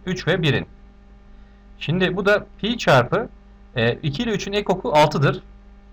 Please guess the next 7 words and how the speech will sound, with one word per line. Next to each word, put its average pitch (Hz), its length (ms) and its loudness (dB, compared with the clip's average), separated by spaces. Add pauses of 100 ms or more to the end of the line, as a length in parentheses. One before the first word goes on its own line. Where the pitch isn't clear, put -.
(580)
E, 117 140 0
üç 185 240 -6
ile 190 100 2
birin 180 180 0
ebob'u 180 360 2
da 202 220 2
birdir. 151 500 2